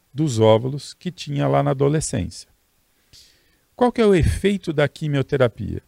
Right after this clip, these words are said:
A quimioterapia faz uma ativação em massa desses folículos, que é a estrutura que tem o óvulo dentro. Então ativa muitos óvulos, tudo de uma vez. Esses óvulos se perdem,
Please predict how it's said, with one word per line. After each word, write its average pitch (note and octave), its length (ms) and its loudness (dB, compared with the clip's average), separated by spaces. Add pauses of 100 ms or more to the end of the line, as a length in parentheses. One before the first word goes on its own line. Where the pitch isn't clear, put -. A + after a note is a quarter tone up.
(100)
A G#2 80 -8
quimioterapia C3+ 720 -2
faz A#2+ 280 0
uma B2 280 -2 (160)
ativação D3+ 1080 -2
em D#3+ 80 -4
massa C3 720 -4 (960)
desses A#2 640 2
folículos, D3 720 -4
que - 80 -6
é A3+ 40 0
a - 20 0
estrutura G#3 600 -2 (300)
que E3+ 80 -8
tem D#3+ 240 2
o C#3+ 60 4
óvulo B2 420 4
dentro. A2+ 420 -4 (520)
Então G3+ 240 2
ativa F#3+ 600 2
muitos A2+ 420 0
óvulos, D3 540 2
tudo G3+ 320 -6
de F3+ 140 -6
uma F3+ 160 -4
vez. G2+ 460 -4 (920)
Esses C#3+ 360 -2
óvulos C3 340 0
se - 140 -14
perdem, G#2+ 480 -2